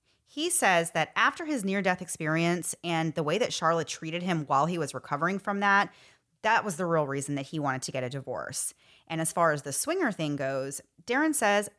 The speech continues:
that was actually all Sharla's idea. He claimed that in the very beginning of their marriage, the early years, that they actually would go on vacation to Jamaica, and while they were there, they would participate in swinging.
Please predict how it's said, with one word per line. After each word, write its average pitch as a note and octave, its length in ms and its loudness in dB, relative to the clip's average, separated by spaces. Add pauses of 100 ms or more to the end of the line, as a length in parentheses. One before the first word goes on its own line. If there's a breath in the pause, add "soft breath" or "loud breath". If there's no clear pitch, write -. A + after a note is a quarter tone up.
that D4 140 -2
was E4+ 100 -2
actually G3+ 320 0
all A3 320 4
Sharla's D#4+ 400 0
idea. B2 540 -6 (600 soft breath)
He A#3+ 160 -8
claimed A#3 400 0
that C4 200 4
in F#3 240 2
the F3 220 6
very E3+ 260 2
beginning D#3 360 -2
of G#3 80 -2
their A3+ 160 0
marriage, A3 440 2
the F3 80 0
early E3+ 280 2
years, G3+ 520 2
that E3 320 2
they F3+ 100 4
actually A3 320 0
would A3 160 -4
go F#3+ 120 0
on F#3 120 4
vacation E3 540 -2
to - 120 -6
Jamaica, D3+ 720 0
and E3+ 380 2
while D#3+ 220 2
they E3 100 2
were D#3+ 100 0
there, G3+ 380 4
they E3 200 0
would D#3+ 280 -4
participate D#3 580 -6
in C#3 160 -8
swinging. E3 580 -4